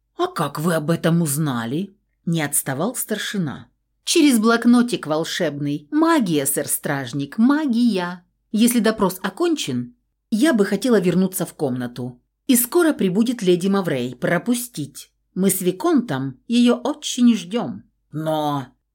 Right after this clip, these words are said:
Старшина хотел что-то возразить, но гореть мне за это в аду. Закусила губу и провела пальчиком по красному мундиру мужчины. «Очень и очень ждём».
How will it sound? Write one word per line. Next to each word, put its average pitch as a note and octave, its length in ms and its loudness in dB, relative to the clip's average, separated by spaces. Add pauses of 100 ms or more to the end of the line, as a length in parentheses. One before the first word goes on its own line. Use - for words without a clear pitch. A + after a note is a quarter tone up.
Старшина - 580 0
хотел D4 420 0
что-то F#3 360 -2
возразить, B2+ 800 -6 (360)
но D#3 460 -2
гореть D3+ 480 -4
мне F3 260 0
за D#3+ 120 0
это D#3 360 -4
в B2 80 -8
аду. D3 480 -6 (300)
Закусила C#4 640 2
губу D#3+ 500 -4
и - 160 0
провела A3 460 2
пальчиком C#4+ 760 -2
по C#4+ 100 -2
красному F#3+ 580 -2
мундиру D3 480 0
мужчины. B2 720 -6 (380)
«Очень C#4 600 0
и C4 160 0 (100)
очень A3 580 -4
ждём». E3+ 720 -6